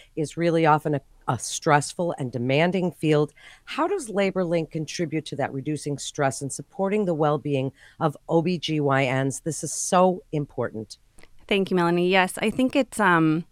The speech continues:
Speaker 2: it's managing the multiple demands on a physician during that same shift. Um, we know that we're often balancing more than one thing at a time, and being able to complete the work needed to take care of patients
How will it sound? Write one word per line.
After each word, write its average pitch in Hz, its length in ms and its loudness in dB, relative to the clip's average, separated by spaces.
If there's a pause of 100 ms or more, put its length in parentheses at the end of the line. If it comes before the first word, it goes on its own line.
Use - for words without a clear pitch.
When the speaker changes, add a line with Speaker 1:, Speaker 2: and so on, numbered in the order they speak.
(380)
Speaker 2:
it's 214 340 -2
managing 277 600 2
the 185 140 2
multiple 185 640 0
demands 175 680 0 (100)
on 208 140 0
a 220 60 0
physician 220 680 -2
during 180 400 0
that - 280 -2
same 170 360 -2
shift. 175 640 -6 (340)
Um, 180 400 2
we 233 260 2
know 196 320 4
that 160 460 2
we're 185 160 0
often 190 420 -2
balancing 170 600 0
more 165 200 2
than 175 200 -2
one 156 180 2
thing 156 240 -4
at 156 80 -2
a 156 80 -4
time, 165 560 -4 (320)
and 190 180 2
being 262 260 0
able 208 260 -2
to - 120 -8
complete - 920 -8
the 175 120 -2
work 165 360 -4
needed 175 600 0
to 185 100 -8
take - 220 -6
care 170 180 -4
of 175 160 -8
patients 220 640 -4